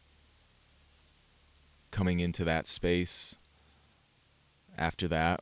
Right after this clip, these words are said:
we dove into some breathwork techniques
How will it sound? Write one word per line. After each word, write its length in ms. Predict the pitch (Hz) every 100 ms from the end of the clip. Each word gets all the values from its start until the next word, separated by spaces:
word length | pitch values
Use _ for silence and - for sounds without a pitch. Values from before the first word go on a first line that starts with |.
| _
we 460 | - 85 82 80 80 - _ _ _ - 78
dove 360 | 82 82 80 -
into 680 | 87 87 - 90 85 82 90 - _ - - _ _ - -
some 220 | 98 82
breathwork 460 | 73 67 90 87 -
techniques 680 | 82 - 80 85 - -